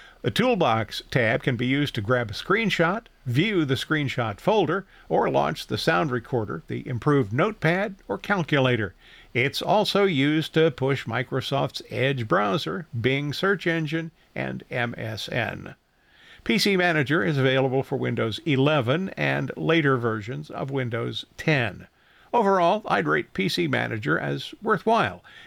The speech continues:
It consumes little memory, doesn't extend startup time,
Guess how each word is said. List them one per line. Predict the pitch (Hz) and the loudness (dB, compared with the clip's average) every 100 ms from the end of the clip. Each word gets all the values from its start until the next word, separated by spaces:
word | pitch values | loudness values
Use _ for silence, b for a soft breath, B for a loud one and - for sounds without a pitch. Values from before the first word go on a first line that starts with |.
| B | B
It | 190 - | -2 0
consumes | 175 156 185 170 135 - | 0 4 4 4 0 -2
little | 135 170 220 226 | 2 4 4 2
memory, | 143 98 82 139 - _ - | 2 -2 -6 -14 -18 _ 0
doesn't | 196 180 190 190 | 2 2 0 0
extend | 175 - - 160 165 151 - | -4 -4 -4 -2 -2 -4 -6
startup | - - 196 135 123 | -4 0 2 2 2
time, | 139 113 147 | 0 0 -2